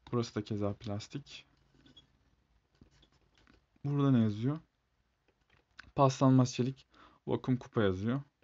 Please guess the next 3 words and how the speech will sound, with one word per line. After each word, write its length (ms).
Evet, 200
mikrodalgaya 640
atmayın. 460